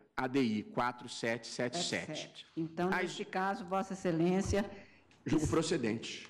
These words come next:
Speaker 2: está julgando procedente, divergindo, portanto,
Speaker 1: Do
Speaker 2: em
Speaker 1: eminente
Speaker 2: parte,
Speaker 1: ministro Dias
Speaker 2: em
Speaker 1: Toffoli.
Speaker 2: parte, porque ele também
Speaker 1: É isso.
Speaker 2: julgou parcialmente procedente.
Speaker 1: É isso,
Speaker 2: Vossa
Speaker 1: é isso.
Speaker 2: Excelência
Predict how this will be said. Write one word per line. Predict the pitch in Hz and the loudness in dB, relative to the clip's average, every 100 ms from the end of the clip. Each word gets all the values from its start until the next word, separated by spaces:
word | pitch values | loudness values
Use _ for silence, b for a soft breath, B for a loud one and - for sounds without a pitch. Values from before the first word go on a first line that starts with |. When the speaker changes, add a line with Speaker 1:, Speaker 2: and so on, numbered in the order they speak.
| - | -14
Speaker 2:
está | - 180 | -2 2
julgando | 165 160 156 151 | 2 2 2 2
procedente, | 175 160 190 180 202 208 | 0 0 2 4 4 2
divergindo, | 185 196 208 214 170 160 175 175 | 2 4 4 4 4 6 6 4
portanto, | 185 - - 160 170 170 196 - - - - | 0 -2 2 6 6 4 0 -4 -12 -20 -12
Speaker 1:
Do | - 139 | -2 4
Speaker 2:
em | 147 | 4
Speaker 1:
eminente | 139 | 4
Speaker 2:
parte, | 131 190 147 | 2 0 0
Speaker 1:
ministro | 139 139 - 139 | 0 0 -2 -8
Dias | 123 139 | -2 0
Speaker 2:
em | 143 | 0
Speaker 1:
Toffoli. | 160 196 | 2 0
Speaker 2:
parte, | 196 - | 0 -6
porque | 214 - 202 | -10 -4 -4
ele | 202 | -4
também | 190 180 | -2 -2
Speaker 1:
É | |
isso. | 190 | -2
Speaker 2:
julgou | 170 180 180 | 0 2 2
parcialmente | 185 180 196 180 170 170 | 0 -2 -2 0 2 0
procedente. | - 180 190 160 139 | -2 -2 -2 0 0
Speaker 1:
É | |
isso, | 95 - - - - | -2 -10 -18 -20 -6
Speaker 2:
Vossa | 175 | -2
Speaker 1:
é | |
isso. | 113 | -2
Speaker 2:
Excelência | 180 185 214 | -4 -8 -8